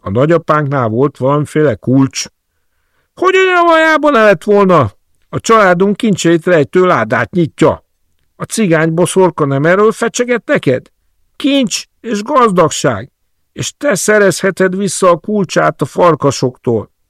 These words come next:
De nehéz lesz rájuk lelni, mert ugye a zsidók között bujkálnak. Soha nem hallottál az énekmondó Farkas Andrásról, aki jó kétszáz esztendeje a magyarok sorsát a zsidóékhoz hasonlította?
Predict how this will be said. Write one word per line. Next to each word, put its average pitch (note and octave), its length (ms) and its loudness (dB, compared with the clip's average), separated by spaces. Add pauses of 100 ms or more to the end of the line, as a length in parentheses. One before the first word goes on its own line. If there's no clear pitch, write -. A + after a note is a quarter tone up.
(880)
De D3 200 -2
nehéz F#3 500 2
lesz D3 220 -2
rájuk C3 420 0
lelni, A#2 480 -4 (220)
mert C#3+ 460 -2
ugye E3 220 2
a E3 140 6
zsidók C#3+ 460 0
között C#3+ 340 2
bujkálnak. C3 920 -4 (580)
Soha E3+ 340 0
nem G#3 180 2
hallottál G3+ 500 0
az F3 120 0
énekmondó G3 680 0
Farkas F3+ 480 -2
Andrásról, G3 640 -2
aki C#3 180 -2
jó D#3+ 160 2
kétszáz F3 540 -2
esztendeje F3 560 0
a F3 40 2
magyarok F3 380 0
sorsát - 560 -2
a F3 80 2
zsidóékhoz F#3 760 -2
hasonlította? F3 960 -4